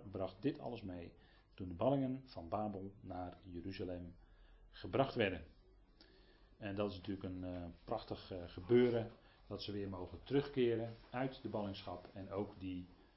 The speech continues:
voorwerpen allemaal meenemen, zodat die weer gebruikt konden worden voor de dienst aan Yahweh in Jeruzalem, in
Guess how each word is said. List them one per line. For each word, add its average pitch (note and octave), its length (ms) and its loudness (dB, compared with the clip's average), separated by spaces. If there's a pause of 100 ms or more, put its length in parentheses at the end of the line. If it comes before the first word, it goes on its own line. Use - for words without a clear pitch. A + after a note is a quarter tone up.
(140)
voorwerpen A#2 1080 4
allemaal F#2 360 -2
meenemen, F#2 580 -4
zodat F2+ 360 -4
die F#2 140 -6
weer F2+ 220 -4
gebruikt F#2+ 320 -4
konden G#2 200 -4
worden F#2 180 -2
voor F2+ 140 -6
de E2+ 100 -10
dienst A#2 560 -4 (120)
aan G#2+ 220 -2
Yahweh E2+ 320 -4 (600)
in A2+ 180 -4
Jeruzalem, E2+ 500 -4 (360)
in G2 300 -6